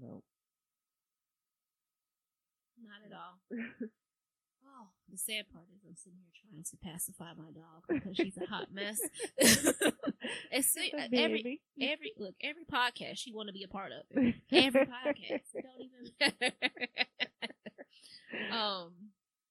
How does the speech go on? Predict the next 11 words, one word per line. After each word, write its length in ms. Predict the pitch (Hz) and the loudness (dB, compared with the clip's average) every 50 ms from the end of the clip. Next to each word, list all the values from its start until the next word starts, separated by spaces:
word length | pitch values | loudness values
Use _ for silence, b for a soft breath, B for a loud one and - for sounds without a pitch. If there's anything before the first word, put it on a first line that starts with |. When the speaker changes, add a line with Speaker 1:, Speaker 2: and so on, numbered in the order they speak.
| _ _ _ _ _ - _ _ | _ _ _ _ _ -20 _ _
Speaker 2:
but 140 | 196 190 196 | -10 -6 -4
anyway, 500 | 202 196 190 185 175 151 156 160 165 208 - - | -4 -4 -4 -6 -10 -10 -12 -12 -12 -12 -10 -10
so, 380 | - 202 196 185 185 180 190 214 _ _ _ _ _ _ _ _ _ _ | -8 -8 -8 -8 -8 -10 -12 -16 _ _ _ _ _ _ _ _ _ _
uh, 260 | 214 214 214 208 196 190 220 | -2 -2 -2 -2 -6 -8 -12
let's 160 | 247 - _ _ _ _ | -20 -20 _ _ _ _
get 160 | _ _ _ _ | _ _ _ _
these 160 | _ _ 208 202 196 _ | _ _ _ _ _ _
relationship 600 | _ _ _ _ 196 208 190 - - - - - _ | _ _ _ _ _ -20 -14 -14 -12 -12 -12 -8 _
topics. 560 | - 185 139 175 - - 147 156 - _ - | -4 -4 -4 -6 -6 -8 -10 -10 -10 _ -8
Speaker 1:
Mm. 460 | 254 240 240 240 233 233 226 220 202 - _ _ - | -6 -6 -8 -8 -10 -16 -18 -18 -18 -18 _ _ -16
Speaker 2:
Um, 400 | 185 180 - - - - 208 | -14 -14 -12 -12 -14 -14 -16